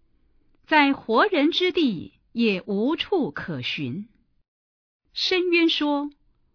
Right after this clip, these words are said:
：“不在我里面。”沧海说：“不在我这里。”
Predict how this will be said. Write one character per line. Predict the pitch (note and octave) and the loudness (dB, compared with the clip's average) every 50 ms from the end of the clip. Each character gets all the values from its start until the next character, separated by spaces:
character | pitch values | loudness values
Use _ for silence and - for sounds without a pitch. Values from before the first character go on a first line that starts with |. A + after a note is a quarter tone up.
| _ _ _ _ _ _ | _ _ _ _ _ _
：“不 | - G#3+ A#3+ D4 | -2 0 0 0
在 | D4 G#4+ G#4 F4 C4+ | 0 0 -2 0 -2
我 | F#3+ D#3 D#3+ E3 | -2 -2 -2 -2
里 | G#3 A3 F#3+ B2 | -2 -4 -4 -6
面。” | A#2+ D#3 F#3+ G3 E3 C3 B2+ _ _ _ _ _ _ _ _ _ _ _ _ _ _ _ _ _ _ _ _ _ _ _ _ - | -4 -2 0 0 -2 -2 -6 _ _ _ _ _ _ _ _ _ _ _ _ _ _ _ _ _ _ _ _ _ _ _ _ -18
沧 | - - - F#4 F4+ F#4+ | -14 0 2 2 2 2
海 | F#4 - A3+ E3+ | -4 -8 -10 -6
说 | - - - G3+ F#3 F3 E3 F#3+ - _ _ _ _ _ _ _ _ _ _ _ _ _ _ | -6 -4 -4 -4 -6 -6 -8 -10 -14 _ _ _ _ _ _ _ _ _ _ _ _ _ _
：“不 | - G3 G#3 | -2 0 0
在 | C4 - G4+ G#4 F4+ C4+ | 0 0 0 -2 0 -2
我 | F#3+ D#3 D3 - | -2 -4 -6 -6
这 | - D#4 D#4 C4 | -6 -4 -4 -4
里。” | G3 F3 C3+ C3 C3 C#3+ - - | -4 -6 -8 -8 -8 -10 -10 -12